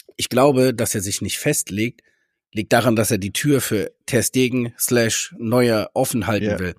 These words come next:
Speaker 2: absolut.
Speaker 1: Sonst hätte er schon längst deutlich gesagt, „Okay, Baumann ist mein Keeper oder Atubolu bekommt die Chance jetzt.“
Speaker 2: Ja.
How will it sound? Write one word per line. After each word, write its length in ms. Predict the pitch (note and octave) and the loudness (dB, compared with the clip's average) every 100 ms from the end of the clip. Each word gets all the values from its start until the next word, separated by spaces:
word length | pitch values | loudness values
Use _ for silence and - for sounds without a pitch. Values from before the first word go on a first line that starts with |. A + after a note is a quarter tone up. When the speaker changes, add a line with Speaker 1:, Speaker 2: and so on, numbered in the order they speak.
| - | -10
Speaker 2:
absolut. 400 | - G2+ - A2 | -8 -8 -6 -4
Speaker 1:
Sonst 240 | G#2+ B2 C3+ | 0 2 2
hätte 160 | C3 | 4
er 80 | B2+ | 2
schon 200 | A#2 A#2 | 2 2
längst 300 | B2+ C#3+ - | 2 2 2
deutlich 240 | B2 A2+ | 0 0
gesagt, 160 | - A#2 | 0 0
„Okay, 180 | G2+ B2 | 2 2
Baumann 360 | A2 C#3 C#3 | 4 4 4
ist 120 | B2 A#2+ | 2 0
mein 120 | A2 | -2
Keeper 400 | - F3+ E3+ C3+ | -2 -2 0 0
oder 400 | C3+ C#3 C#3 - | 2 2 2 0
Atubolu 480 | A#2+ B2 B2+ C3+ B2 | -4 -2 2 2 2
bekommt 360 | G#2+ B2+ G2+ | -2 -4 -4
die 40 | G2+ | -6
Chance 400 | - A2 G2+ F#2 | -4 -4 -4 -6
jetzt.“ 300 | F2+ - - _ _ _ - | -8 -10 -16 _ _ _ -8
Speaker 2:
Ja. 180 | G2 | -6